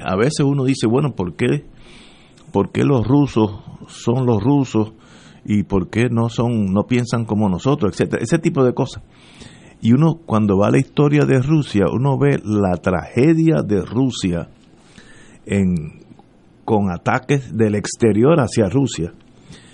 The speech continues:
En el mil novecientos cuarenta y dos comenzó la batalla de Stalingrado. Un día, un día, seiscientos aviones bombarderos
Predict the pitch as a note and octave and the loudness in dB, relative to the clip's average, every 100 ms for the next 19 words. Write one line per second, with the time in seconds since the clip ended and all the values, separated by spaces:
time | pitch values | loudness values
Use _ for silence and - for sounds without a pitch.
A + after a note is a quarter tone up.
0 | - - _ - A2 G#2+ G#2 C3 E3 D#3+ | -20 -20 _ 0 2 4 4 4 4 4
1 | D#3 E3 D#3 C#3+ C3 B2 - A2 A2+ B2+ | 2 0 4 6 6 4 4 4 4 4
2 | - - - - - _ _ - - - | 0 -18 -20 -20 -20 _ _ -20 -20 -20
3 | - - B2 A#2+ A#2 G#2+ - D3+ E3 D3 | -20 0 4 4 4 2 2 4 4 4
4 | A#2 - - D3 D3 B2 A2 - - A#2 | 2 0 0 4 4 4 2 0 0 2
5 | A#2 A2+ B2 A#2+ F#2+ D2+ - _ - _ | 4 4 4 4 0 -4 -12 _ -20 _
6 | _ _ _ - - - - - - _ | _ _ _ -20 -20 -20 -20 -20 -20 _
7 | _ - D3+ G#3+ G#3+ G#3 C3 G#2+ - D#3 | _ 4 8 8 6 6 6 4 4 6
8 | D#3+ C3+ A#2 E3+ - - - D3+ C3+ A#2 | 6 6 4 -2 -10 -14 2 4 6 6
9 | D3+ F3+ G#3+ F3+ D#3 C#3 D#3+ D#3 C3+ C#3+ | 6 6 4 4 6 6 6 6 2 -4
10 | - - - G#2 B2+ A#2 A#2 C3 C3+ - | -12 -20 -6 2 4 4 4 6 4 2